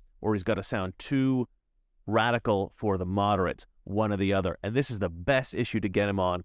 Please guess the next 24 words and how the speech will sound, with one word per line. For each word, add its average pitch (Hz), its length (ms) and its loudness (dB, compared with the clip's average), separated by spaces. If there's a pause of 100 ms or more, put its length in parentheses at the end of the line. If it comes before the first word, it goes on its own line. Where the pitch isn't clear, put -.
(120)
with 107 220 0
that 95 180 2
strategy. 120 580 0 (300)
And 110 140 0
Trump 127 420 0 (180)
doesn't 101 360 0
fall 92 240 0
for 90 140 -2
it. 85 80 -2
He 85 140 -6
doesn't 104 300 0
go 90 180 2
for 87 140 -4
it. 78 60 -2
He 78 60 -2
says, 82 240 -2 (120)
"I'm 120 260 0
gonna 113 200 2
do 95 400 0
what's 92 340 -2
right 90 240 0
for - 140 -8
the - 100 -4
country." 110 520 -2